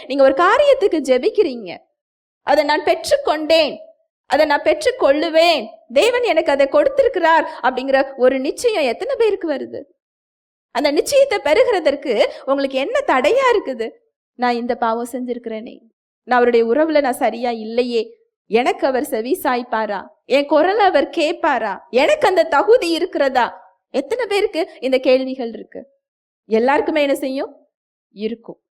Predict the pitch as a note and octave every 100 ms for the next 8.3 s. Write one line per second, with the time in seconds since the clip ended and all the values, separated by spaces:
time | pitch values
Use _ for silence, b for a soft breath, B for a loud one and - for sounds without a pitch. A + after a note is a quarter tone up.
0 | _ _ _ _ C4+ C4+ B3 A#3 - A3+
1 | C#4+ C5 C5+ C5+ C#4+ C4 C4+ B3+ C#4+ G3+
2 | A3+ B3 B3+ A3+ G3+ F#3+ - _ _ _
3 | _ _ - A#3+ A3 B3 - D#4 A#4 D#4
4 | B3 C4 A#3 G#3+ F#3 D#4 _ _ - A3+
5 | A3 G#3+ - C4+ G4 A#4 - G4+ - C4
6 | D4 - C4+ C4 C4 B3 G3+ F#4+ - _
7 | _ F#3 B3+ D4+ B4+ A#4 G4+ D4+ A#3 A#3
8 | B3+ F#3+